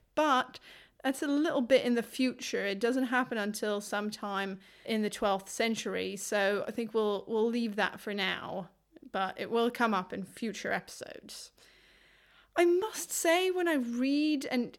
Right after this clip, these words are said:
hear about these things, the developments in farming and structures related to land, I'm struck by how late in developing Sweden <laughs> seemed to have been. I mean,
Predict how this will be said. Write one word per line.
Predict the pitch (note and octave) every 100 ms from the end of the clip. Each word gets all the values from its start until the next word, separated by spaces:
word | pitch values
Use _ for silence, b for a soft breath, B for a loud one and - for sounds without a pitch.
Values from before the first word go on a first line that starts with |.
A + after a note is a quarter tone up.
| _
hear | - - B3+ B3+ C4
about | B3 C4+ C4 B3
these | B3+ B3+ -
things, | C4 B3+ C4 C4+
the | - A#3
developments | G#3+ G#3 G#3 G#3 A3+ A3 G#3+
in | G#3+
farming | - A3 G#3+ G#3+ G#3+ G#3+ G#3+ G#3+ G#3+ G#3
and | G3+ F#3+ b b b b _ _
structures | - - - - B3 - - B3 B3
related | A#3+ A3+ A3 A#3+
to | A3 G#3+
land, | G3+ G3 G#3+ C#4+ F4 -
I'm | E4 - b b b
struck | - - E4 G#4 -
by | G#4 G4+
how | C#4 A#3
late | A3+ A3 A3 G#3+ A3+ F4 - - -
in | C4 A#3+
developing | A3+ G#3 G#3 G3 A3 A3+ D4+ E4+ F#4
Sweden | - E4 E4 F4+
<laughs> | E4+
seemed | F4 E4+ F4
to |
have | D#4+ C#4+
been. | D#4 D#4 F#4 G4+ F#4 -
I | -
mean, | D#4+ F4+ F4